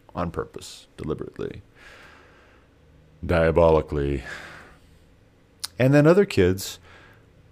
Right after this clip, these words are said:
who were politely, but no less insistently, saying, "Let's get back on topic." In fact, I remember at least one boy and at least one girl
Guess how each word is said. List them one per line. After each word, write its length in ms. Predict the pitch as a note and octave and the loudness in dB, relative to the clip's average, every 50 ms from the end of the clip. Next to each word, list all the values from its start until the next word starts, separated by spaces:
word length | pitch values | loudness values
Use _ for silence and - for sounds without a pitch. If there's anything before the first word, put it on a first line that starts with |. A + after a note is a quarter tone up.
| _ _ _ _ _ _ | _ _ _ _ _ _
who 580 | - - C#3 C#3 C#3 C#3 C#3 C#3 C#3+ C#3 - - - _ _ _ _ _ _ _ _ _ _ _ _ - - - _ - - - | 2 4 6 6 6 6 6 4 2 0 -2 -6 -14 _ _ _ _ _ _ _ _ _ _ _ _ -20 -20 -20 _ -20 -10 -4
were 400 | G#2 A2 G#2+ A2 A2 A2 G#2 G2+ F2+ - - _ _ _ _ _ _ _ _ _ _ _ _ _ - | -2 0 2 2 0 0 -2 -6 -10 -16 -18 _ _ _ _ _ _ _ _ _ _ _ _ _ -10
politely, 640 | - E2 C#2+ C#2 C#2 C2+ - - D#2 D#2+ D#2+ D#2 - _ _ _ _ _ _ _ _ _ _ _ _ _ _ _ _ _ _ _ _ _ _ - | -6 -4 -4 -4 -4 -6 -6 -6 -6 -6 -8 -10 -14 _ _ _ _ _ _ _ _ _ _ _ _ _ _ _ _ _ _ _ _ _ _ -12
but 240 | E2+ D2+ D2+ C2+ - | -10 -10 -10 -10 -10
no 120 | D2+ D2+ D2 | -10 -10 -8
less 280 | C#2+ C#2 C2+ - - | -8 -10 -10 -12 -12
insistently, 720 | D#2+ D2+ - D#2+ D2 - - - D#2 - D2+ D2+ F2 F#2+ - _ _ _ _ _ - - _ _ _ _ _ _ _ _ _ | -12 -12 -10 -10 -10 -10 -10 -10 -10 -10 -8 -10 -10 -10 -12 _ _ _ _ _ -20 -20 _ _ _ _ _ _ _ _ _
saying, 360 | - - F#2+ F2+ F2 E2+ F2+ | -8 -4 -2 -2 -2 -2 -4
"Let's 120 | F#2 F2 - | -6 -6 -8
get 140 | - - | -10 -12
back 240 | - F#2 E2+ E2 - | -10 -10 -10 -8 -8
on 120 | E2 D2+ - | -8 -8 -8
topic." 440 | - C2 B1+ - - - - - - - _ _ _ _ _ _ _ _ _ _ _ _ _ - | -8 -10 -12 -12 -14 -18 -18 -20 -20 -20 _ _ _ _ _ _ _ _ _ _ _ _ _ -12
In 60 | E2+ | -8
fact, 260 | - F#2 F2 E2 - | -4 -4 -4 -4 -2
I 60 | F2+ F2+ | -2 0
remember 560 | F#2 F#2 F#2 F2+ D#2+ F2 E2+ E2 E2 E2 - _ - - _ _ _ _ _ _ | 0 0 0 -2 -2 -2 -2 -2 -2 -4 -8 _ -20 -20 _ _ _ _ _ _
at 140 | - F2 D#2+ | -8 -6 -4
least 260 | F2+ A#2 D3 C#3 - | -2 0 0 0 0
one 180 | A2+ A2 G#2 G2+ | 0 0 0 0
boy 320 | E2+ D#2+ D2 D2 D2 D#2 - - | 0 0 -2 -2 -2 -4 -6 -10
and 200 | E2+ D#2 C#2+ C2+ | -10 -10 -10 -10
at 100 | C2+ - | -8 -8
least 280 | G2 B2 B2+ - - | -6 -8 -8 -8 -8
one 160 | F#2 F2 D#2+ | -8 -6 -6
girl 380 | C#2+ - C#2 C2 C2 C2+ C#2 - | -6 -8 -8 -8 -8 -10 -12 -14